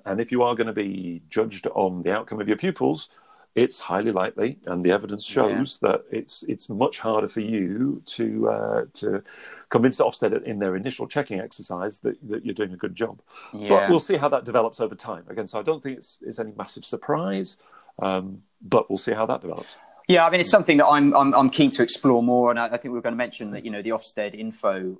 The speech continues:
Speaker 2: uh,
Speaker 1: Yeah.
Speaker 2: website that we, we,
Speaker 1: Yeah,
Speaker 2: we've
Speaker 1: absolutely,
Speaker 2: brought
Speaker 1: 'cause
Speaker 2: out.
Speaker 1: that's really
Speaker 2: So,
Speaker 1: useful.
Speaker 2: yeah, I mean, it,
Speaker 1: Mm.
Speaker 2: at, at the moment, version one, um,
Speaker 1: Mm.
Speaker 2: but I think version two, we do wanna start doing some more analysis along those sorts of lines. So linking,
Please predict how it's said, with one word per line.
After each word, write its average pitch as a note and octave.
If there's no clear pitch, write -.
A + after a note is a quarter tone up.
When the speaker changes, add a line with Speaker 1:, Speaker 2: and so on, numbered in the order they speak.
Speaker 2:
uh, F#2+
Speaker 1:
Yeah. F2+
Speaker 2:
website G2+
that F#2
we, -
we, G2
Speaker 1:
Yeah, C3
Speaker 2:
we've A2
Speaker 1:
absolutely, A2
Speaker 2:
brought G2+
Speaker 1:
'cause G#2+
Speaker 2:
out. F#2+
Speaker 1:
that's -
really G#2+
Speaker 2:
So, B2+
Speaker 1:
useful. -
Speaker 2:
yeah, -
I A2
mean, C#3
it, C#3
Speaker 1:
Mm. D3+
Speaker 2:
at, D#3
at D#3+
the C#3
moment, F#3
version D3+
one, D#3
um, A#2
Speaker 1:
Mm. E2
Speaker 2:
but C3
I B2
think D3
version C3
two, B2
we A#2
do B2+
wanna A#2
start -
doing A2+
some -
more A2
analysis A2
along G#2
those G#2
sorts -
of G2+
lines. B2
So A2
linking, G#2+